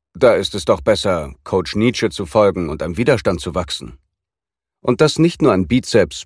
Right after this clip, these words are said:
Brust und Po, sondern auch energetisch, geistig, seelisch und sozial,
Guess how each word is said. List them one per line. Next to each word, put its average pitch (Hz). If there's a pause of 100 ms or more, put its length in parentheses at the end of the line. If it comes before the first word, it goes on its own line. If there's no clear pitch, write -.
Brust 107
und 80
Po, 98 (360)
sondern 113
auch 98
energetisch, 127 (140)
geistig, -
seelisch 101
und 92
sozial, 92